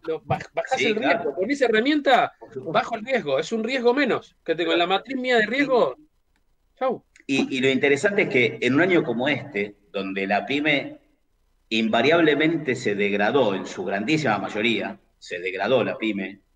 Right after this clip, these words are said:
Speaker 2: porque tuvo dificultades, porque no pudo salir, porque no pudo vender, la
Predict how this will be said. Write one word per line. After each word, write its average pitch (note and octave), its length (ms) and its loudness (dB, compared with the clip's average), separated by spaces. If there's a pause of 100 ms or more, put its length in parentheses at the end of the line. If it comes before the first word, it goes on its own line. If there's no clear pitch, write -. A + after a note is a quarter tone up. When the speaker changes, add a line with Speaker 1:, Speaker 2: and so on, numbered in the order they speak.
(120)
Speaker 2:
porque F#2+ 260 -8
tuvo F#2 240 -6
dificultades, G2 760 0
porque F#2+ 280 -6
no G2 120 -6
pudo F#2+ 220 -4
salir, A#2 300 0
porque F#2+ 200 -6
no G2+ 120 -6
pudo A2 180 -2
vender, A2 420 -2 (920)
la A#2+ 180 2